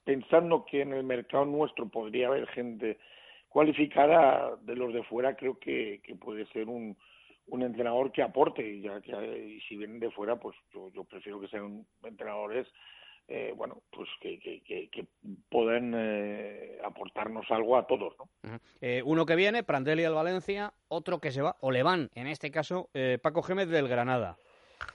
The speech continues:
Speaker 2: Eh, también hemos estado hablando de esto, ¿eh, One? Y,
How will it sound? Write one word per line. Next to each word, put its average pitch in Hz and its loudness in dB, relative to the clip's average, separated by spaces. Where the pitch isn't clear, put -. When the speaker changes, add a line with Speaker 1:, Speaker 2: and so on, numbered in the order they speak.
Speaker 2:
Eh, 117 -2
también 151 2
hemos 185 2
estado 147 2
hablando 123 2
de 95 -4
esto, 113 -6
¿eh, 135 -2
One? 151 -2
Y, 113 -6